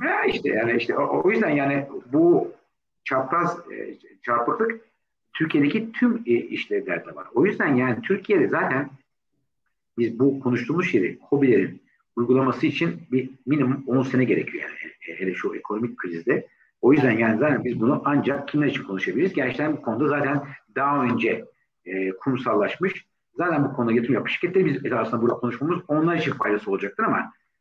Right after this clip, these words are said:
yani bu konuştuğumuz şeylerin bugün bir hani orta ölçekli bir tekstil firmasına,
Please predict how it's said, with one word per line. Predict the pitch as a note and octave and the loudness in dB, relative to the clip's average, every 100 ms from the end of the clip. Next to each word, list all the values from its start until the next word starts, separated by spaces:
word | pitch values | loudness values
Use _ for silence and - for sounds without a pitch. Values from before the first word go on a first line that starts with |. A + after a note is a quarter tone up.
| _ | _
yani | G#2+ G#2 | -4 -4
bu | A2+ | -4
konuştuğumuz | C#3 C#3 C#3 D3 C#3 | -2 -2 0 -2 -2
şeylerin | C3+ C3 C3 | 0 2 2
bugün | A#2+ B2 | 2 2
bir | A#2+ A2+ | 2 0
hani | A2 A2 G#2+ - _ _ _ - | -4 -6 -8 -12 _ _ _ -2
orta | B2 B2 | 0 0
ölçekli | A#2+ A#2+ B2 B2+ | 0 0 0 0
bir | A#2+ - | -2 0
tekstil | B2+ - C#3 | -4 -2 -2
firmasına, | C3+ B2+ - C#3 B2+ A2 | 0 0 0 -2 -2 -2